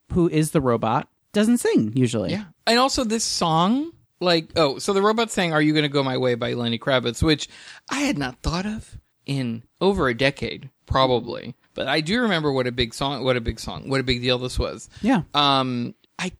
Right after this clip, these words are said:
Speaker 2: couldn't tell you that I remembered, like, I saw the robot perform this song and I
Speaker 1: Uh-huh.
Speaker 2: listened, but it wasn't, you know, very memorable. But like you said, it, you know,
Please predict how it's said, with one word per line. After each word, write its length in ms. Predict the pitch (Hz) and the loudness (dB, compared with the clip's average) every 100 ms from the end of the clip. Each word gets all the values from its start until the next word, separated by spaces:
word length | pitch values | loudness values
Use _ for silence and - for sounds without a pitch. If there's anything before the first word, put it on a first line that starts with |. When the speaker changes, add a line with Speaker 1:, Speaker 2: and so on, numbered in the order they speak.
| _ - | _ -12
Speaker 2:
couldn't 520 | 170 185 208 208 - | -4 -2 -2 -4 -6
tell 180 | - 175 | -6 -4
you 120 | 175 | -4
that 160 | 165 139 | -6 -6
I 60 | |
remembered, 680 | 139 139 135 135 143 139 117 - | -6 -6 -6 -8 -8 -10 -12 -2
like, 340 | 147 139 _ _ _ _ - | 0 0 _ _ _ _ 0
I 80 | 135 | 2
saw 220 | - 202 | 4 4
the 100 | 214 | 6
robot 300 | 131 120 110 | 4 2 -2
perform 420 | 123 120 113 107 | -4 -4 -6 -6
this 140 | 107 - | -8 -6
song 320 | 117 113 147 | -6 -4 -2
and 100 | 110 | -2
I 60 | 107 | 2
Speaker 1:
Uh-huh. 120 | 151 | 4
Speaker 2:
listened, 360 | 143 135 123 | 4 4 0
but 120 | 131 143 | 0 0
it 80 | |
wasn't, 560 | 131 147 143 135 120 120 _ _ _ | 2 2 2 0 0 -4 _ _ _
you 120 | - | -6
know, 260 | 135 123 135 - | -6 -8 -14 -6
very 260 | 127 110 107 | -6 -4 -6
memorable. 520 | 107 107 101 - - | -8 -8 -8 -6 0
But 140 | 139 | 2
like 220 | 131 123 | 2 0
you 60 | 143 | -2
said, 220 | 127 117 | 0 -2
it, 180 | 117 - - | -4 -6 -2
you 120 | 135 | 0
know, 160 | 117 | 0